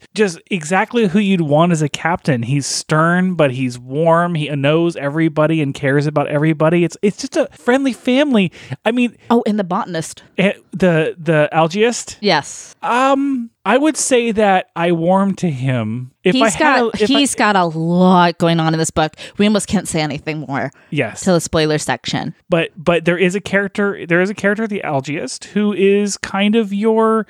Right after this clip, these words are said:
Speaker 1: kind of your curmudgeonly, uh
Speaker 2: He's the odd man out. Like,
Speaker 1: Yeah.
Speaker 2: he, yeah, he doesn't really, he's not social. <laughs>
Speaker 1: But you, but you need that sort of tension in a family dynamic like that.
Speaker 2: Yes, exact-, and there's other,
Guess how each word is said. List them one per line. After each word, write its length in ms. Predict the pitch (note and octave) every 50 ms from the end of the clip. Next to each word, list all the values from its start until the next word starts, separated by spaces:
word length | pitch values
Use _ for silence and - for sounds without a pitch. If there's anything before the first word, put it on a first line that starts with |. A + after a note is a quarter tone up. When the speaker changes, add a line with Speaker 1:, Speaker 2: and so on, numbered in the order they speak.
| _ _
Speaker 1:
kind 240 | - D3+ E3 F#3+ G3
of 100 | G#3 F#3+
your 120 | F#3+ G3+ F#3
curmudgeonly, 1300 | - - - - F#3 F3 D#3+ D3+ D#3 E3 E3+ E3 F3+ F3+ F3+ E3+ E3 E3+ E3 E3 E3 D#3+ E3 E3 D#3+ - - -
uh 380 | D3 D#3 C#3+ C#3 C3+ C3 B2+ A#2+
Speaker 2:
He's 180 | - C4 B3 -
the 160 | D4+ C#4 C4+
odd 180 | A#3+ B3+ B3+
man 260 | A#3+ A#3+ A#3 A3+ G#3+ G#3
out. 320 | G#3 A3 A#3 B3+ B3+ - -
Like, 140 | G3 G#3 F#3+
Speaker 1:
Yeah. 280 | - - D#4+ D4 -
Speaker 2:
he, 60 | A3+
yeah, 160 | A#3 G#3 F#3 F3+
he 140 | E3+ - G#3+
doesn't 340 | G#3 A3 A3+ G#3+ B3+ A#3+ G3+
really, 500 | G3 G3+ G3+ G3 F3+ E3+ E3 D#3+ D#3 - _
he's 280 | - - G#3 G3 F3 -
not 300 | D#3 F#3+ F#3+ F#3 F3 -
social. 760 | - - - - F3 E3 F3 - - - E2 F2 - - - _
<laughs> 40 | - - F#5+ F#5+ -
Speaker 1:
But 140 | - -
you, 60 | - - - - - - - - - -
but 80 | A#3
you 140 | A#3+ B3+ B3+
need 320 | A3+ A3 - A3+ A#3+ A#3
that 200 | G3 G#3+ F#3 D#3+
sort 240 | - - F3+ F3+ E3
of 120 | D#3 - -
tension 420 | - - D3+ C#3+ D3+ - - C#3
in 140 | C3 B2+ A#2+
a 80 | A#2
family 420 | A2+ - - C3 C3 B2 B2 B2 A#2+
dynamic 640 | A2 B2 A#2+ A#2 A2+ A2 A2 A2 A2+ A#2 A2+ - -
like 220 | A2+ G2+ G#2 G2+ -
that. 260 | - - G2+ F#2+ -
Speaker 2:
Yes, 420 | A#3+ A#3 F#3+ D3+ C3+ - - - -
exact-, 300 | F3+ - - D#3+ - -
and 200 | F3+ G3 G#3+ G#3+
there's 220 | G#3+ G3+ F#3+ - -
other, 540 | - F#3 F#3 G3 F3+ F3 F3 E3 D#3+ D#3+